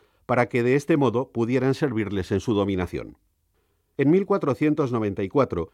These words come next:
Colón sentía como una necesidad urgente hacer competentes a esas personas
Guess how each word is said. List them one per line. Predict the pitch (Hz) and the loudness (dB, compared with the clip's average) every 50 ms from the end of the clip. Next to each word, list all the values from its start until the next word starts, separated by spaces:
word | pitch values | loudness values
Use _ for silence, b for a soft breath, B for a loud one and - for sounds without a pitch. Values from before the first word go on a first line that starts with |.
| b | b
Colón | b - 127 131 143 160 165 | b 2 4 6 6 4 4
sentía | - - 147 131 120 139 139 139 143 147 | 2 2 0 2 2 2 2 2 2 2
como | 160 135 107 107 110 | 0 0 0 0 0
una | 120 127 123 113 | 0 -2 -2 -2
necesidad | 110 101 - 107 92 - 98 90 113 120 123 | -2 -4 -4 -6 -8 -6 -4 -4 -2 -2 0
urgente | 139 131 - - 135 113 95 - 101 110 - | -2 -2 0 0 0 0 0 0 -2 -2 -2
hacer | - 113 110 - 151 156 151 | -4 -4 -2 0 0 -2 0
competentes | - 147 127 - 120 110 - 147 147 139 135 139 113 - | 0 -2 -2 0 0 -2 0 0 -2 -2 -2 -4 -4 -2
a | 107 110 | -2 -4
esas | 120 - 139 131 - | -2 -2 -4 -6 -4
personas | - 147 123 117 - 131 113 107 107 104 - | -4 -4 -4 -2 0 0 0 0 0 -2 -4